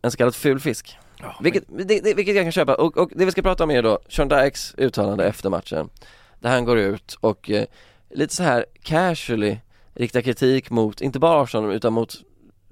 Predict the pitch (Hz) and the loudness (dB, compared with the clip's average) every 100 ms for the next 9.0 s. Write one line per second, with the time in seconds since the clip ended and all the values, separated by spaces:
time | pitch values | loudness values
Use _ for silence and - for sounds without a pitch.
0 | - - 175 113 - 156 139 180 156 104 | -12 -4 -2 -2 -2 0 0 0 -4 -2
1 | 139 208 101 101 - 117 127 131 135 131 | -2 -2 -4 -6 -4 2 4 4 2 0
2 | 165 131 - 117 113 _ _ _ - 127 | 2 2 4 2 2 _ _ _ -8 -6
3 | - 175 151 123 131 135 139 139 139 135 | 2 2 4 0 -2 2 4 4 4 0
4 | - - - - 127 131 127 143 135 123 | -8 -20 -20 -8 0 2 2 4 2 2
5 | 131 127 120 - - 131 127 110 - 113 | -4 -2 -2 -2 0 2 2 -4 0 4
6 | 113 113 110 104 104 - - - - - | 6 4 4 4 2 -2 -16 -20 -16 -4
7 | 123 131 120 120 - 135 - _ 113 117 | 0 0 0 -4 -2 -4 -4 _ 2 4
8 | 107 107 127 123 110 107 107 104 104 104 | 2 0 0 0 -2 -4 0 2 4 2